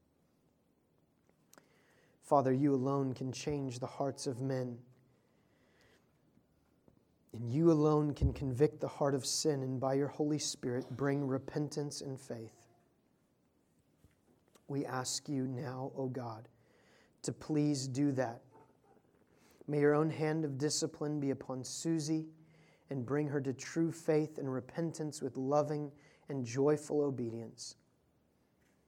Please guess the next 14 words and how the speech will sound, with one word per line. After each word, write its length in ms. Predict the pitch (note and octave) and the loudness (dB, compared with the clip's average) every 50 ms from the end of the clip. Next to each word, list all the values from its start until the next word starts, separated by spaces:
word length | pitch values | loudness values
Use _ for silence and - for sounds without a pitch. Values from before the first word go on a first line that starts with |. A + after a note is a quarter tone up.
| _ _ _ | _ _ _
Holy 300 | - - C#3+ C3+ C#3 C#3+ | -4 -2 0 0 0 -2
Father, 440 | C3+ - - B2+ C3 C#3 B2+ C3 C3 B2 A#2 | -4 -4 -4 -2 -2 -2 -2 -4 -4 -6 -8
grieving 640 | - C3+ C3+ C#3 C#3+ C#3+ C3+ C#3+ C#3 C3+ C3 B2+ C3 - - - _ _ _ _ _ _ _ - B2+ | -6 -2 -2 0 0 0 0 -2 -4 -4 -6 -8 -10 -14 -20 -20 _ _ _ _ _ _ _ -12 -8
deeply, 500 | A#2 B2+ C3+ C3 B2 B2+ - B2 A#2+ A2 A2 - - _ _ _ _ _ _ _ _ _ _ _ _ _ _ _ _ _ - | -4 0 0 0 0 -2 -4 -6 -6 -6 -6 -12 -18 _ _ _ _ _ _ _ _ _ _ _ _ _ _ _ _ _ -6
we 100 | C#3 C#3 | -4 -4
plead 680 | C3 C3+ - - - D#3 D#3 E3+ D#3+ D3 C3+ A#2+ A#2 | -4 -6 -10 -6 -2 2 2 2 2 2 0 -2 -2
that 200 | B2 C3+ B2+ - | -4 -6 -4 -2
this 220 | - D3 C3+ - - - | -2 -2 -2 -2 -2 2
action 460 | D3 D3 C#3+ C#3+ - - D3+ C#3 C3 | 2 2 2 2 -2 -6 -4 -4 -2
may 120 | C3 C3 B2+ | -2 -2 -2
build 380 | A#2+ A2+ C3+ D3 D3+ D3+ C#3+ | -2 2 4 4 4 6 4
up 220 | C#3+ C#3+ C#3+ - - | 2 2 0 -2 -2
your 120 | D3+ D3 | -2 -2
people 640 | D3 - - - D#3 D3 D3+ D3+ D#3 D#3 D#3+ E3 | -2 -6 -8 -6 -6 -6 -4 -2 -2 -2 -2 -4